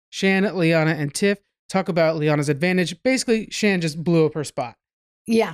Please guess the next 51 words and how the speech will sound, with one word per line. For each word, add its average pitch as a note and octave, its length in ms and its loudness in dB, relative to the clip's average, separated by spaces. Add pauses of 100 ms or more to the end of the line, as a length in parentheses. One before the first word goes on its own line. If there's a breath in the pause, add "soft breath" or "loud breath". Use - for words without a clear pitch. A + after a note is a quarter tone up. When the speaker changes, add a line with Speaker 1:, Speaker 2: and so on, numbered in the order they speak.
(140)
Speaker 1:
Tiff G#3+ 160 -2
did A3+ 140 2
not G#3+ 160 0
know G#3+ 140 6
about A3 280 2
this. A3 340 2
Speaker 2:
Yeah. D#4+ 120 -4 (180)
Speaker 1:
And G3 380 2
she - 80 -2
Speaker 2:
And - 80 4
Speaker 1:
just A#3+ 100 2
Speaker 2:
Leanna F4 260 0
did B3+ 140 0
not C4 360 0
like A#3 320 0
that A3+ 120 0
she A#3 160 -2
shared C#4 320 0
it E3+ 120 0
either. F#3+ 220 2
Speaker 1:
Right. E3 320 -2 (400)
Which A#3 260 2
they, F4 100 2
it C#4 240 -2
seems C4+ 160 -2
like C#4+ 100 0
they G#3+ 120 0
patch F3 340 -2
over F3+ 180 2
it E3+ 40 0
very E3 160 0
quickly. F3+ 280 0
Speaker 2:
Yeah, E4+ 180 2 (160)
yeah. F#3+ 280 0
Speaker 1:
But A3+ 260 0
still, A#3 220 2
it - 20 4
was F#3 100 0
kinda G3+ 200 -4
like, G3 160 -6
"What D4+ 300 -4
the C4+ 120 2
hell?" C#4 260 0
I A3+ 60 4
was G#3+ 120 -2
keeping B3+ 200 -2
it A#3 80 -2
quiet. B3 120 -2 (140 loud breath)
Because D4+ 160 -2 (120)
Speaker 2:
Exactly. C4 580 0 (440)
Speaker 1:
Shan C#4 460 0